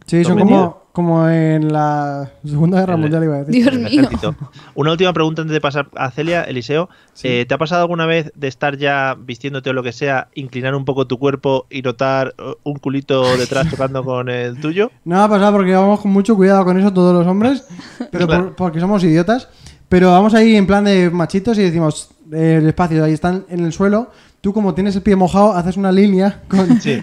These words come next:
Speaker 1: <laughs> con, en el suelo para que se note y entonces la gente, o sea, ahí respetamos.
Speaker 2: Muy
Speaker 1: Pero
Speaker 2: bien.
Speaker 1: lo que sí que me ha pasado es, eh, de, de, de veces que tú estás completamente en pelotas, estás tú solo además, y de repente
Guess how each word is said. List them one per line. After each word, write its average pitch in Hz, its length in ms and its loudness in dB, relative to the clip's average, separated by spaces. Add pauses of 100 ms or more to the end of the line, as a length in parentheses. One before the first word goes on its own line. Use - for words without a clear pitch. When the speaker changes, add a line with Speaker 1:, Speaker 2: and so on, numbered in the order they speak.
Speaker 1:
<laughs> - 80 -8
con, 180 300 2 (300)
en 170 80 -4
el 170 100 0
suelo 196 200 2
para 160 120 0
que 143 40 -6
se 151 100 -4
note 175 280 0
y 185 40 2
entonces 165 400 -2
la 160 120 0
gente, 180 360 -2
o 165 80 0
sea, 151 120 -2
ahí 147 140 -2
respetamos. 151 540 -6
Speaker 2:
Muy - 160 -20 (600)
Speaker 1:
Pero 180 160 4
Speaker 2:
bien. 185 40 6
Speaker 1:
lo 185 100 6
que 175 80 -2
sí 180 140 -2
que 226 60 -2
me 254 60 0
ha 247 60 -2
pasado 254 640 2
es, 214 380 0
eh, 165 400 0
de, 156 320 0
de, 131 320 -14 (240)
de 120 100 -20
veces 160 180 -6
que 190 80 -4
tú 156 80 -4
estás 202 300 -4 (100)
completamente 190 580 -2
en 185 120 -2
pelotas, 175 540 -2
estás 170 240 -10
tú 190 120 -2
solo 208 220 2
además, 202 380 0 (460)
y 160 40 -2
de 165 100 0
repente 202 340 -4